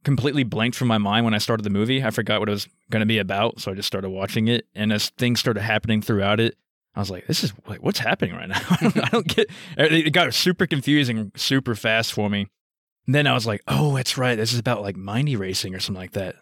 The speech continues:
When is that gonna come in?" And it kinda, like, comes in a little bit later. And, but yeah, it was really weird. The Jim Carrey right off the bat was weirding me out. I was like, "This guy's playing a, an awkward person."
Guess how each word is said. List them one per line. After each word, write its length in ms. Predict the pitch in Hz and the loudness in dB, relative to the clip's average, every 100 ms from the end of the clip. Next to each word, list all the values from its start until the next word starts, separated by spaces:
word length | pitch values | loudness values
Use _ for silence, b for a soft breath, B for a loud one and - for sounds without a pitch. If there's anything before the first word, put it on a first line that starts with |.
| _ | _
When 120 | 113 | 2
is 100 | 151 | 4
that 100 | 143 | 2
gonna 160 | 143 120 | 2 0
come 240 | - 117 | 2 2
in?" 320 | 139 190 - - | 4 2 0 -6
And 160 | 101 | -2
it 80 | 104 | 0
kinda, 200 | 135 123 | 2 2
like, 120 | 104 | 0
comes 240 | - 123 113 | 2 2 4
in 80 | 113 | 4
a 40 | |
little 200 | 113 107 | 4 2
bit 80 | 87 | 0
later. 440 | 101 160 107 90 - _ _ _ _ | 2 2 2 -2 -10 _ _ _ _
And, 540 | 117 113 113 107 101 101 | -2 0 2 2 2 2
but 80 | 139 | 4
yeah, 260 | 160 110 | 4 4
it 60 | 123 | 2
was 140 | 117 | 2
really 200 | 123 160 | 2 2
weird. 460 | 139 143 139 135 107 | 4 4 4 2 0
The 160 | 113 - _ _ _ - | -4 -4 _ _ _ -4
Jim 200 | 139 147 | 0 0
Carrey 380 | - 123 123 110 | 2 4 6 4
right 120 | 113 | 4
off 140 | 113 | 2
the 80 | 110 | 0
bat 320 | 101 101 104 - - | 0 2 0 -2 -10
was 160 | 104 104 | -6 -2
weirding 300 | 98 107 104 | 0 2 2
me 140 | 101 | 2
out. 240 | 98 98 - | 2 2 0
I 40 | |
was 100 | 95 | -6
like, 180 | 92 92 - _ | -10 -12 -16 _
"This 140 | - - | -8 -2
guy's 280 | 143 104 - _ _ _ _ | 0 0 -4 _ _ _ _
playing 220 | 127 110 | 0 0
a, 180 | 92 113 _ _ _ - | -2 -8 _ _ _ -2
an 160 | 104 - | -2 -2
awkward 560 | 107 - 120 117 113 104 _ | -4 -2 2 4 2 0 _
person." 500 | - 113 - 113 117 | 0 2 4 4 4